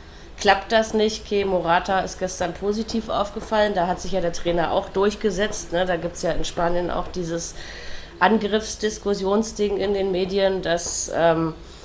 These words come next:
dass der Trainer dafür sehr harsch kritisiert wird. Gestern hat es ihm natürlich in dem Moment recht gegeben, an Morata festzuhalten.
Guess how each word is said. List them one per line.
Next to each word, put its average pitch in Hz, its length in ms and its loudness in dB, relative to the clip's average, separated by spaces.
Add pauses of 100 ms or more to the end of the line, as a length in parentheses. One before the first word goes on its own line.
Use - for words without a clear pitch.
(120)
dass 170 140 -2
der 180 120 -4
Trainer 180 320 2
dafür 170 280 0
sehr 165 280 2 (180)
harsch 175 320 2
kritisiert 170 720 -4
wird. 220 320 0 (480)
Gestern 202 360 2
hat 185 140 0
es 190 140 -6
ihm 190 160 -2
natürlich 180 460 0
in 180 120 -2
dem 185 140 0
Moment 180 320 2
recht 175 240 -2
gegeben, 175 360 -2
an 160 140 0
Morata 165 440 0
festzuhalten. 220 960 0